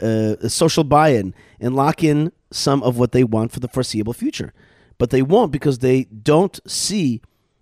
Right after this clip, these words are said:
any of their political preferences as negotiable, but they expect us to.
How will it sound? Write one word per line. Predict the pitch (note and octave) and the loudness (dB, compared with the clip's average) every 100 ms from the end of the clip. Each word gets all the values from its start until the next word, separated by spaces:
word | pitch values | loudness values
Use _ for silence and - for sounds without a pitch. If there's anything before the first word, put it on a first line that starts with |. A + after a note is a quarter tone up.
| - | -2
any | D3+ F#3 | 0 2
of | D3+ | 2
their | D#3 | 0
political | - C#3 E3 C#3+ | 0 -4 -4 -4
preferences | - E3 D3+ B2+ B2 | -2 -2 -2 -6 -6
as | G#2+ A#2 | -4 -4
negotiable, | A#2+ A#2 D#3 F3 C3 G#2+ G#2 - _ _ _ _ | -2 0 0 0 -4 -4 -4 -6 _ _ _ _
but | A2 | -4
they | B2 | 0
expect | A#2 - B2 A2 - | 0 0 -4 -4 -4
us | F#2 - | -6 -6
to. | - | -14